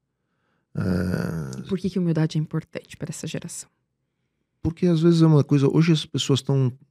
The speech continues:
Speaker 1: elas são tão rápidas e acham que têm acesso a tanta informação, a tanto conhecimento, que elas podem se julgar já,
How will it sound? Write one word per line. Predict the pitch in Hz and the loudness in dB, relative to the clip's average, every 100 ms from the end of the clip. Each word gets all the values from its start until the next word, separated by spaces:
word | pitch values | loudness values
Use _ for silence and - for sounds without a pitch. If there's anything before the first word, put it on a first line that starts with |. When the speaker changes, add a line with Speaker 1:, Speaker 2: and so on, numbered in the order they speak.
| _ | _
Speaker 1:
elas | 120 113 | -4 -4
são | - 127 | -2 -2
tão | 120 147 | 2 2
rápidas | 123 135 113 110 104 | 2 0 -2 -4 0
e | |
acham | 120 120 | 0 -2
que | 117 | -6
têm | 123 | -4
acesso | 113 - 120 107 | -2 0 0 -2
a | |
tanta | - 135 139 131 | -2 -2 -2 -4
informação, | 104 113 104 - 117 110 | -4 -2 -2 -2 0 0
a | 104 | 0
tanto | 117 - | -4 -2
conhecimento, | 110 98 107 117 117 _ _ _ _ _ _ _ _ _ _ _ _ - - _ | -2 -2 0 0 -2 _ _ _ _ _ _ _ _ _ _ _ _ -20 -20 _
que | 110 | -2
elas | 110 | -2
podem | - 120 | 0 -4
se | 113 107 | -2 0
julgar | 110 107 110 | 0 0 0
já, | 107 110 110 104 | -2 -2 -2 -4